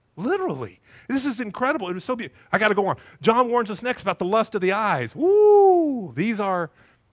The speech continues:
our acquisitions. The lust of the eyes. These are the deadly sins we always hear about that we kinda, like, laugh. We like greed and envy and arrogance and str-, extravagance and all these things. Now, we live in a materialistic age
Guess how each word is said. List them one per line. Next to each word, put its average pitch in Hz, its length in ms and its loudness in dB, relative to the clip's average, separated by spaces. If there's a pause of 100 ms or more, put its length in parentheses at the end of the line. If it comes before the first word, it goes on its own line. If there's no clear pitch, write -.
(160)
our 127 100 -2
acquisitions. 113 960 -12 (260)
The 131 100 -10
lust 151 600 -6 (260)
of 131 140 -8
the 131 140 -4
eyes. 104 420 -4
These 226 180 -2
are 247 40 -4
the 226 120 -2
deadly 196 340 -6
sins 180 360 -4
we 180 80 -2
always 165 260 -4
hear 175 160 -2
about 147 280 -4
that 160 100 -10
we 156 80 -6
kinda, 160 200 -6
like, 143 200 -4
laugh. 135 420 -4
We 139 160 -8
like 123 180 -2
greed 147 540 -4
and 127 100 -8
envy 143 480 -4
and 110 80 -8
arrogance 135 560 -2
and 117 160 -16
str-, - 180 -18
extravagance 151 640 -2
and 151 80 -8
all 175 120 0
these 160 180 -4
things. 170 320 -6 (480)
Now, 160 100 -2
we 240 120 0
live 269 160 2
in 233 80 0
a 208 40 -2
materialistic 185 640 -4
age 113 300 -10